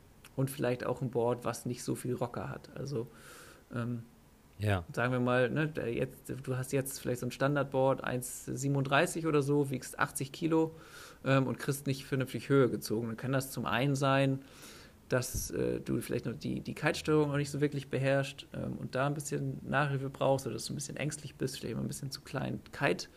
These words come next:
Speaker 1: wählst. Ähm, aber, äh, so oder so, irgendwann kommt natürlich die, die Kite-Kontrolle und auch das Fahrkönnen,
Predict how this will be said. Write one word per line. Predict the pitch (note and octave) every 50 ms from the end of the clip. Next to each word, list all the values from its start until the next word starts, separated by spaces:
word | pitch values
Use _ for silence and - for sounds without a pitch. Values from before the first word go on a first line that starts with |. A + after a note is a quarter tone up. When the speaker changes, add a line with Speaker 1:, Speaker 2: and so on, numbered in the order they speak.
| - - - - - - - -
Speaker 1:
wählst. | C#3+ C#3 D3+ D#3 F3 G3 G3+ - - - - - - - - - - - - - -
Ähm, | - C3+ C#3+ D3 D3 C#3 C3+ C#3+ - - - - - - - - - - -
aber, | - - - - C3+ C#3+ C#3+ D3 C3+ - - -
äh, | - - - - - - - - -
so | - C3 B2 D3 D3+
oder | D3 C#3+ C3+
so, | A#2 B2 C#3 D3+ D3+
irgendwann | - A2 C#3 C#3 C3+ C3 -
kommt | - C#3 -
natürlich | E3 D3+ - - D3 C#3 C#3
die, | D3 C#3 C#3 C#3
die | C#3 C3 -
Kite-Kontrolle | - - C3 D3 - - C#3+ C3+ - - C#3 C#3 C#3 C#3 C#3 C3+
und | B2+ A#2+ -
auch | B2
das | - - A#2+ -
Fahrkönnen, | - B2+ - D3+ D3+ - D#3+ D#3 D#3 D#3+ D#3+ D#3